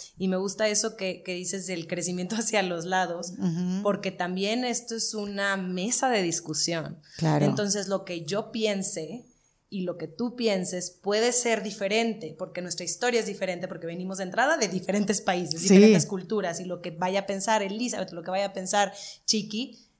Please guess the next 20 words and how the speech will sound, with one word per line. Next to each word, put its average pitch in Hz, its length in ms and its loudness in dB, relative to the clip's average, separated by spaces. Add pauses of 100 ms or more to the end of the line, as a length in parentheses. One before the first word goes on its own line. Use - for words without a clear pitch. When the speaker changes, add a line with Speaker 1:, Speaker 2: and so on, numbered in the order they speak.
(140)
Speaker 1:
también. 190 760 -2 (160)
Speaker 2:
Ujú. 170 280 0
Speaker 1:
Entonces, 220 460 0
es 226 180 -2
el 220 180 -4
generar 208 440 -2
esta 277 200 -2
empatía 208 840 -4 (280)
y 190 140 -6
el 196 120 -2
abrirte 190 420 -6
a 285 40 -2
escuchar 185 680 -4
otros 202 280 -8
discursos 190 520 -6
que 190 100 -8
tal 170 240 -10
vez - 440 -2 (120)
tú 220 220 -6
no 277 680 0